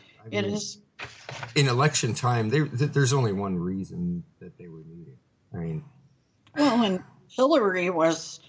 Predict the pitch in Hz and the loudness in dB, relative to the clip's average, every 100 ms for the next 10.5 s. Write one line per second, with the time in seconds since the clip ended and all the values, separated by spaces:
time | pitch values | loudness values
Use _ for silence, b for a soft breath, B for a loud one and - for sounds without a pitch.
0 | b b b _ 117 143 208 277 220 175 | b b b _ -4 0 4 6 4 2
1 | 165 - 185 180 156 147 170 220 277 123 | 0 -2 -2 0 0 0 2 4 4 2
2 | 131 - 143 - 113 107 - 69 - - | -4 -2 -2 0 -2 -2 -4 -6 -6 -12
3 | - _ _ _ _ _ _ _ _ _ | -18 _ _ _ _ _ _ _ _ _
4 | - - 90 101 127 127 117 - 101 98 | -10 -4 -2 -2 -2 0 0 2 2 2
5 | 95 - 110 107 104 - 98 101 104 92 | 0 -2 0 0 -2 -4 -4 -4 -4 -6
6 | - 104 110 117 117 110 107 98 98 95 | -8 -4 0 0 2 0 0 -4 -4 -6
7 | 95 92 87 98 98 92 95 90 - 92 | -6 -6 -6 -6 -6 -8 -10 -16 -10 -4
8 | 92 90 85 - 87 85 71 76 - _ | -2 -2 -6 -10 -8 -6 -6 -8 -14 _
9 | _ _ _ _ _ - 175 220 262 151 | _ _ _ _ _ -16 -4 2 2 0
10 | - 160 160 160 | -2 0 2 0